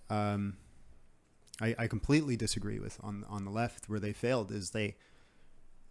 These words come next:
they advocate for empathy. A large part of it, they, they, they,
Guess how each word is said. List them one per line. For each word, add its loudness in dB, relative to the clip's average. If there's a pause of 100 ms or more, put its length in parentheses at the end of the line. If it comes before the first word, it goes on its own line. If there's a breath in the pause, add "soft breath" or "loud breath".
(200)
they 2
advocate 6
for 0 (120)
empathy. -4 (1160)
A -4
large 4
part 6
of 4
it, -2
they, 0
they, -4
they, -6